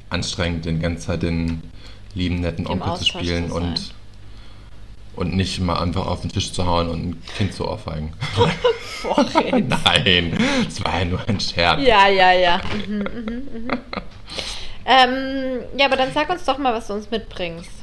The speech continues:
Speaker 1: Oh, ich hab, ich hab einen, einen Podcast mitgebracht,
Speaker 2: Oh.
Speaker 1: eine Empfehlung.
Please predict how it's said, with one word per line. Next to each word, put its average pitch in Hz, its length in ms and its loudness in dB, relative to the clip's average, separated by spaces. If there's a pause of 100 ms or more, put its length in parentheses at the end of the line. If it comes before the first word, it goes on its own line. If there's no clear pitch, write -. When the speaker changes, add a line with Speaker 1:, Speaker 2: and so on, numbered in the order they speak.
(280)
Speaker 1:
Oh, 139 140 6
ich 147 140 4
hab, 156 180 4
ich - 120 0
hab 156 140 4
einen, 120 400 6
einen 110 180 4
Podcast 92 580 0
mitgebracht, 85 580 2
Speaker 2:
Oh. 240 180 -4
Speaker 1:
eine 101 160 4
Empfehlung. 101 560 2